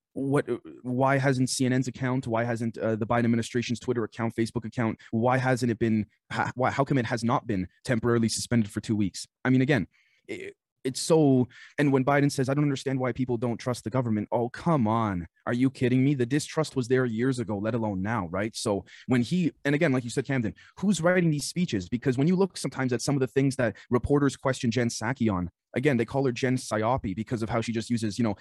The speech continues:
verbal psyops to just dodge questions. What, what, what's going on here?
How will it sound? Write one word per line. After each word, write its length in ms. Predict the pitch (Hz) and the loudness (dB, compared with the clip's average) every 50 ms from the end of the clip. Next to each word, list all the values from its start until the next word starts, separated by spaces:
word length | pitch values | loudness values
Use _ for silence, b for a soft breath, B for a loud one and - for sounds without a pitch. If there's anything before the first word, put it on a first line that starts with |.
| B B | B B
verbal 280 | 117 127 131 123 123 120 | 0 2 2 2 2 -2
psyops 540 | - - - 120 131 131 117 107 98 - - | -4 -2 -2 0 0 2 2 0 0 -2 -6
to 60 | 120 | -6
just 220 | 107 113 92 90 | -6 -6 -8 -4
dodge 320 | 95 117 117 120 120 - - | -2 0 0 0 0 -2 0
questions. 500 | - 120 131 - - 101 92 - - - b b b b b b | 0 0 0 0 -4 -6 -6 -6 -6 -12 b b b b b b
What, 360 | - 131 131 139 139 143 139 | -10 -8 -4 0 0 0 0
what, 200 | 139 147 135 - | 0 -2 -2 0
what's 180 | 135 151 143 - | -2 -2 0 2
going 180 | 160 151 143 | 2 2 4
on 140 | 147 156 147 | 4 2 0
here? 240 | 131 - 85 80 | 0 -2 -6 -10